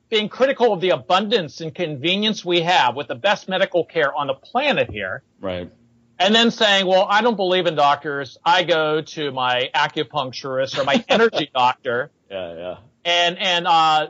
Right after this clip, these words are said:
Speaker 1: I, uh, which I have huge problems with that. And then food, the food supply is bad. The F D A is bad.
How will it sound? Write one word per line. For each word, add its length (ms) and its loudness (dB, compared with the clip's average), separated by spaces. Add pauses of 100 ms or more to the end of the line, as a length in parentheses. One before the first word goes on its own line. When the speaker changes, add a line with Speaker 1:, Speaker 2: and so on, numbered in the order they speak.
(140)
Speaker 1:
I, 200 -2
uh, 200 -2
which 160 0
I 120 4
have 100 -2
huge 400 -4
problems 420 0
with 160 -6
that. 340 0 (280)
And 180 0
then 360 -2 (340)
food, 380 4
the 100 0
food 260 -2
supply 440 0
is 140 -2
bad. 520 0
The 140 -4
F 200 -2
D 200 -4
A 220 0
is 140 -10
bad. 480 -2